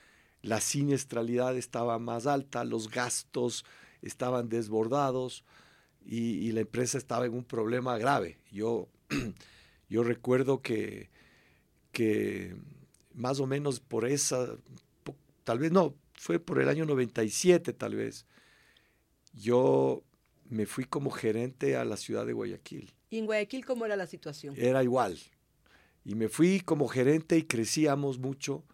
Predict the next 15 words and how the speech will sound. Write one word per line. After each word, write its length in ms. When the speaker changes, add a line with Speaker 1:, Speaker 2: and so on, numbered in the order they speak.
Speaker 1:
Y, 440
y 100
llegó 240
un 120
momento 540
en 80
que, 540
en 140
que 880
no 100
teníamos 580
plata 340
para 180
pagar 220
sueldos. 580